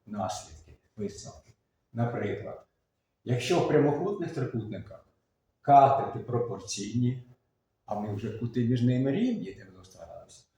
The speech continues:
то такі трикутники будуть подібні. Тобто в прям-, в прямокутному трикутнику достатньо знати, що катети будуть пропорційні.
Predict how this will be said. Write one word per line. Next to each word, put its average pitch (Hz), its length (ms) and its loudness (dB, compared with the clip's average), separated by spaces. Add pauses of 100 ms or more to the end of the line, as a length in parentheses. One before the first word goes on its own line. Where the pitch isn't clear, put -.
(380)
то 151 220 4
такі 123 260 0
трикутники 123 680 -6
будуть 101 260 -14
подібні. - 520 -10
Тобто 127 240 -6
в - 60 -6
прям-, 147 360 -4
в - 260 -10
прямокутному 147 680 -2
трикутнику 165 720 -10 (240)
достатньо - 640 6
знати, 117 440 -2
що - 280 -14
катети - 640 0 (320)
будуть - 260 -14
пропорційні. - 760 -10